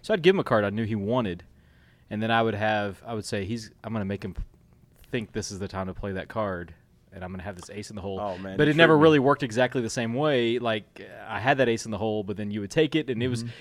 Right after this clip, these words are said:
Speaker 1: it was always fun to try to predict how he was gonna play the card I was handing him.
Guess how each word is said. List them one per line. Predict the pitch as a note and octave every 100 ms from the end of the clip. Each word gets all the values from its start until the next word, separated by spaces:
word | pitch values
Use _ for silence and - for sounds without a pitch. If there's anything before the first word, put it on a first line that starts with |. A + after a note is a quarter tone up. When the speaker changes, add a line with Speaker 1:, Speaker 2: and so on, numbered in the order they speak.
| -
Speaker 1:
it |
was | C#3
always | C3+ F3 E3 -
fun | D#3 C3
to | A2+
try | C3
to | A#2
predict | - - C3 B2 B2 -
how | B2 A#2+ A#2
he |
was | B2 G#2+
gonna | A2+
play | - A#2+
the | G#2+
card | - G#2+
I | G2
was | F#2+
handing | G2+ G2 F#2+
him. | F2+